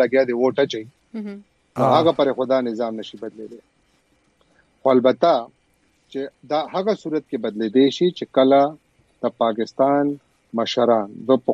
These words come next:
Speaker 1: خصوصي توګه ادارې یادوم، ځکه چې پاکستان په سیاست کې او پاکستان ریاست چلولو کې د ادارو ډېر لوی لاس دی.
Speaker 3: هم.
Speaker 1: هغه لاس نه هیڅ څوک هم نه دی انکاري. او هر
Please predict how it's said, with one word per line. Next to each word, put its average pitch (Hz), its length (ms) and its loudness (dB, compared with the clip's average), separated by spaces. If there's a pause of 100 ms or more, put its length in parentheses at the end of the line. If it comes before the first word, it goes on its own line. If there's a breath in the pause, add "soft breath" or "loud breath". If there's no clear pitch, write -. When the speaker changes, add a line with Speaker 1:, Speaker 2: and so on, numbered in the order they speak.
Speaker 1:
خصوصي 170 360 2 (120)
توګه 135 200 4 (140)
ادارې 117 400 4
یادوم، 107 380 -4 (680)
ځکه 139 260 4
چې 143 60 2 (120)
پاکستان 143 580 0
په 131 140 0
سیاست 120 460 -2 (100)
کې 107 100 -10 (220)
او 127 80 -2 (100)
پاکستان 127 600 -2
ریاست 113 340 -2 (100)
چلولو 120 460 2
کې 104 100 -10 (460)
د 123 40 -2 (200)
ادارو 120 340 4 (160)
ډېر 139 160 4 (200)
لوی 135 180 2 (120)
لاس 117 200 0 (100)
دی. - 120 -12 (260)
Speaker 3:
هم. 117 120 -16 (120)
Speaker 1:
هغه 131 160 0 (100)
لاس 135 240 4
نه 135 140 -10
هیڅ 156 180 -4
څوک 147 220 -2
هم 131 140 0
نه 117 100 2
دی 110 120 0
انکاري. 101 360 -10 (440)
او 120 140 -2
هر 147 80 2